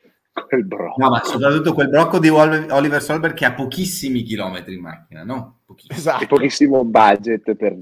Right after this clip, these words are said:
Speaker 1: piegare le
Speaker 2: Eh.
Speaker 1: scocche.
Speaker 2: Dai che
Speaker 3: Vabbè.
Speaker 2: magari con dieci anni di ritardo le capiamo anche queste cose, anche in Italia.
Speaker 1: Con calma.
Speaker 3: Esatto, esatto.
Speaker 1: Di Solberg che resta in Skoda, cosa ne pensate? Vince il campionato?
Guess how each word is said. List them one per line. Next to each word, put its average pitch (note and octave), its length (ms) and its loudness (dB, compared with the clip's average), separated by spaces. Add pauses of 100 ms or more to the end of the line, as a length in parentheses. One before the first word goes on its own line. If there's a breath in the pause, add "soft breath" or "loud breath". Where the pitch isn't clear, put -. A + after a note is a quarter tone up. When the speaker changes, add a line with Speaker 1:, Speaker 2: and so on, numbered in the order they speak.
Speaker 1:
piegare F2+ 360 -2
le E2+ 100 -8
Speaker 2:
Eh. - 40 -20
Speaker 1:
scocche. - 420 -12 (3500)
Speaker 2:
Dai B2 240 2
che - 100 -2
Speaker 3:
Vabbè. C#3+ 100 2
Speaker 2:
magari C3+ 280 0
con C3 180 -2
dieci D3+ 380 -2
anni D3 260 -2
di C3+ 120 -4
ritardo B2+ 580 0
le B2+ 120 0
capiamo A#2+ 580 -2
anche A#2+ 300 -4
queste A2 300 -8
cose, F2 400 -12
anche F#2 260 -12
in F#2 60 -14
Italia. E2+ 500 -14 (920)
Speaker 1:
Con E2+ 120 -14
calma. F#2 500 -12
Speaker 3:
Esatto, G#2+ 480 -16
esatto. - 260 -20
Speaker 1:
Di A#2+ 80 0
Solberg D#3+ 360 6
che D3 80 2
resta E3 260 2
in E3 60 0
Skoda, E3+ 340 2
cosa E3+ 240 0
ne D#3 100 -2
pensate? D3+ 440 -2
Vince C3+ 360 -6
il G#2+ 80 -6
campionato? C3+ 800 -4